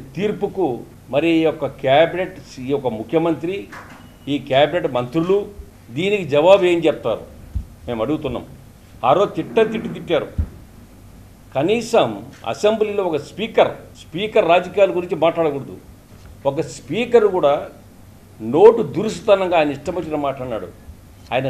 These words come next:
స్పీకరా లేకుంటే మాకే అర్థం కాలే. ఇవాళ అడుగుతున్నా, ఏ ఒక్కరు నోరిప్పినా, ఏ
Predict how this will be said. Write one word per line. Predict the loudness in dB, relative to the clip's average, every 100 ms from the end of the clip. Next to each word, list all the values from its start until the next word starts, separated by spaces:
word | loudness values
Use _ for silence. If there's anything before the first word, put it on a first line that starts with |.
| -8
స్పీకరా | -12 -10 -4 -4 -4 -4
లేకుంటే | -6 -6 -8 -8 -4
మాకే | -4 0 -2
అర్థం | 0 -2 0
కాలే. | -2 -2 -8 -16 -20 -20 -20 -2
ఇవాళ | 2 2
అడుగుతున్నా, | 0 -4 -6 -6 -6 -8 -20 -14 -2 0
ఏ | 2
ఒక్కరు | 0 2 2 4
నోరిప్పినా, | 2 2 0 2 0 -4 -14
ఏ | -2